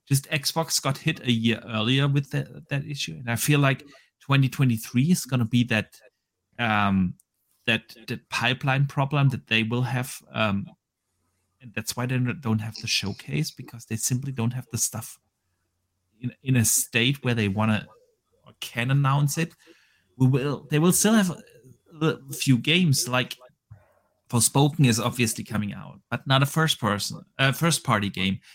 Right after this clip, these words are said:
Then we have, like, the, um, Last of Us Factions thing, uh, the multiplayer. But honestly, I do have the feeling that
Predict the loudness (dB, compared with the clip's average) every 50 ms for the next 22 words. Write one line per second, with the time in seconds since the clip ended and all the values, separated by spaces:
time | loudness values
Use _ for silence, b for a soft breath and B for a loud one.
0 | b b b 2 4 4 6 6 4 2 2 2 2 2 2 2 0 -2 0 0
1 | 0 0 -2 -4 -6 -6 -4 -2 0 0 0 0 -2 -4 -6 -6 -4 -2 -2 -2
2 | -2 -4 -8 -6 -4 -4 -4 -4 -4 -8 -8 -4 -6 -6 -6 -4 -6 -4 -4 -6
3 | -8 -8 -12 -14 -14 -16 _ -20 -20 _ -8 -6 -6 -6 -6 -10 -20 -20 -20 _
4 | _ -20 -16 -4 2 4 4 4 4 2 0 -2 -2 -4 -4 -4 -6 -10 -14 b
5 | b b b b b b b b b _ _ _ 0 2 4 4 4 2 -2 -6
6 | -16 -18 _ _ _ _ _ _ _ _ _ _ -4 -2 0 2 2 2 0 0
7 | -2 -2 -2 0 2 2 2 2 2 2 4 4 6 6 4 4 2 0 -2 -4
8 | -6 -8 -8 -6 0 0 2 4 4 4 4 2 2 -2 -4